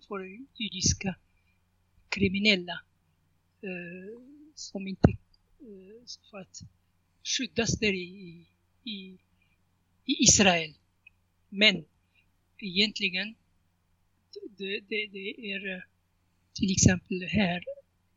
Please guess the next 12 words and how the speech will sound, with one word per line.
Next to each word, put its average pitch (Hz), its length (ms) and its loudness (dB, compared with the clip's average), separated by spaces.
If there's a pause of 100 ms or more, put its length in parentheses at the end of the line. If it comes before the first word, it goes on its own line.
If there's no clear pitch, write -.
i - 40 10
Sverige. 185 460 4 (1800)
Eh, 185 760 -6
du 208 80 -6
vet 208 220 2
vem 190 200 4
är 185 320 2
Jakubowski? 196 920 4 (400)
Han - 180 -12
är 170 80 -4
död 180 220 6
nu. 160 240 -10